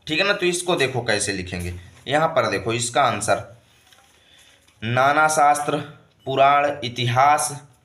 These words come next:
काल आदि की बातें, ठीक है ना। नाना शास्त्र, पुराण, इतिहास, काल आदि की बातें चित्त, मन और बुद्धि को अपूर्व दिशा की ओर अग्रसर करती हैं।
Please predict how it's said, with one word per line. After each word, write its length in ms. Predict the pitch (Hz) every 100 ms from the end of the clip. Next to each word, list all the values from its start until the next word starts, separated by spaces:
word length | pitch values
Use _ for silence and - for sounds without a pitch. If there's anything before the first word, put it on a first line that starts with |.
| -
काल 300 | 143 170 185
आदि 360 | - 143 139 139
की 160 | - 127
बातें, 360 | 95 92 95
ठीक 200 | 92 135
है 60 | 165
ना। 100 | 165
नाना 280 | 135 131 139
शास्त्र, 300 | 139 139 135
पुराण, 360 | 123 120 123 131 127
इतिहास, 600 | 120 120 120 127 143 -
काल 220 | 117 131 147
आदि 320 | - 131 135 -
की 100 | 113
बातें 380 | 120 120 147 147
चित्त, 420 | - 202 196 180
मन 220 | 170 180
और 220 | - 147 151
बुद्धि 380 | 139 139 156 180
को 180 | 165 160 - - -
अपूर्व 500 | 131 147 175 208 214 165
दिशा 240 | 170 175
की 180 | 170 156
ओर 120 | 160
अग्रसर 560 | - 135 123 131 165 160
करती 320 | 160 117 - 98
हैं। 260 | 90 78